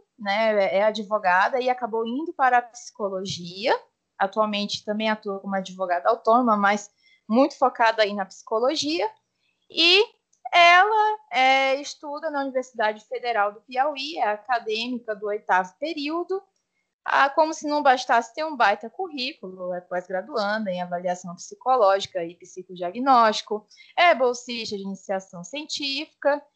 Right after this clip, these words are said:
Enfim, gente, a, a, a mulher não é, não é pouca coisa, tá? Ela também, é, faz parte do projeto de experiências subjetivas de aprendizagem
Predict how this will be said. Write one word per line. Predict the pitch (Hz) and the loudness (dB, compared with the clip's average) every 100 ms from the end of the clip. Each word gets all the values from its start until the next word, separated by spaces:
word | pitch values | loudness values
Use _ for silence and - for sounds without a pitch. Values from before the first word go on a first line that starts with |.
| _ | _
Enfim, | 381 392 - 226 | -14 -14 -6 -4
gente, | 190 208 190 - | -2 -2 -4 0
a, | 220 | 2
a, | 233 262 269 262 254 247 240 262 | 4 4 4 2 2 2 2 2
a | |
mulher | 269 262 240 262 277 294 277 254 | 0 -2 0 2 2 -2 -4 -8
não | 262 262 | -4 2
é, | 269 285 | 2 2
não | 285 262 | 2 2
é | 269 | 2
pouca | 285 285 302 | 0 -2 -6
coisa, | - 196 170 160 - | -6 -4 -4 -6 0
tá? | 208 240 - _ _ _ _ | 2 2 -2 _ _ _ _
Ela | 220 240 277 | 6 6 6
também, | 277 285 254 233 214 175 180 - - | 2 -2 -2 -2 -2 -6 -10 -12 0
é, | 208 | 0
faz | 214 226 | 0 -6
parte | 233 226 - | -6 -8 -8
do | 233 | -16
projeto | - 233 202 202 185 185 | -6 -6 -2 -2 -2 -4
de | 185 202 202 | -12 -12 -12
experiências | 202 - 240 233 240 247 | -10 -4 -4 -4 -6 -10
subjetivas | - 226 220 220 - 220 196 175 160 _ _ _ - | -20 -14 -12 -10 -10 -10 -10 -10 -12 _ _ _ -4
de | 202 | 2
aprendizagem | 226 302 277 262 220 214 196 226 254 | 4 4 0 0 0 2 4 2 -2